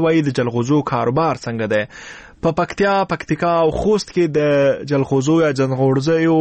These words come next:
اه، سوداګر او کاروباریان وایي د ځنغوزیو بیې لکه د اسعارو بیې هره شیبه ښکته پورته کیږي چې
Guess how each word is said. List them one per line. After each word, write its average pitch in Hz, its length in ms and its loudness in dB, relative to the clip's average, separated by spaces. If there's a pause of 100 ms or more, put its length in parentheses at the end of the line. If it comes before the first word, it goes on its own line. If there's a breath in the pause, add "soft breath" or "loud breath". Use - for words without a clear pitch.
(140)
اه، 127 320 0
سوداګر 131 680 0
او 156 180 0
کاروباریان 127 560 -2
وایي 175 340 2
د 175 160 0
ځنغوزیو 139 500 0
بیې 165 340 2
لکه 139 160 -4
د 131 60 -2 (120)
اسعارو 156 420 0
بیې 113 280 0
هره 180 260 0
شیبه 143 260 0 (640 loud breath)
ښکته - 360 -4
پورته - 240 -2
کیږي 196 340 0
چې 226 60 -2